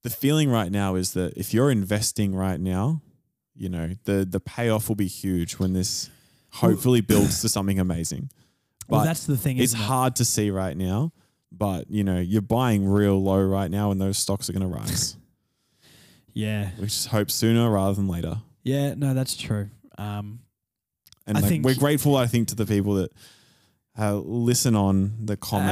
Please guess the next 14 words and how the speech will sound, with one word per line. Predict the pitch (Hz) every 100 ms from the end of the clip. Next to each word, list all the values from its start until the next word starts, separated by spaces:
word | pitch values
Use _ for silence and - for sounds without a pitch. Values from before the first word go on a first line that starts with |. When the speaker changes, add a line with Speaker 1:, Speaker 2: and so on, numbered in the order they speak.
| 98
Speaker 2:
Absolutely. | - 147 139 110
Speaker 1:
and | 110 110 107 -
the | 110
ones | 117 123 113
that | 110 95 - - -
share | - 117 113
their | 110
thoughts, | 104 - 101 90 -
and | 90 87 107 _ _ -
they | 107 104
at | 123
least | 139 135 -
say, | 110 98
like, | 95 87 -